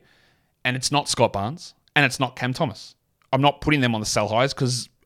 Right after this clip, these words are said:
A, I'm not sure it's worth it. I think you might as well just roll with it,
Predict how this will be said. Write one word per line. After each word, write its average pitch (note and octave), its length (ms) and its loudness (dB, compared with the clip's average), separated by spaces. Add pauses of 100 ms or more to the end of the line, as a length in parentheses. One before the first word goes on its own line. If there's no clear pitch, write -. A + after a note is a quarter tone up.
A, B2+ 400 4
I'm A2 200 -8
not C3 260 -4
sure B2 300 -2
it's - 160 -8
worth B2 300 0
it. G#2 260 -2
I - 140 -20
think C#3+ 140 -8
you C3 60 -2
might A2+ 120 2
as G#2+ 80 -2
well G#2+ 100 -4
just G2 120 -10
roll B2+ 180 4
with A2+ 120 -2
it, G#2 260 -6